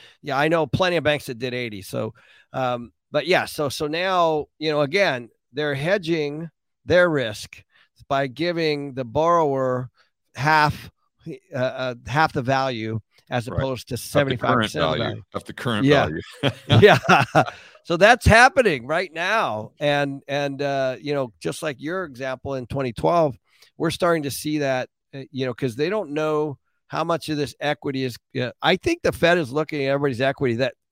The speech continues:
Speaker 1: you know, let's, let's, you know, poof, you know, <laughs> it just magically appeared.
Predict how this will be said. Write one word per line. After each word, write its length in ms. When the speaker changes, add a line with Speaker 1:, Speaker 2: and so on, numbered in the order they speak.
Speaker 1:
you 120
know, 140
let's, 260
let's, 240
you 180
know, 220
poof, 480
you 100
know, 180
<laughs> 160
it 100
just 240
magically 560
appeared. 500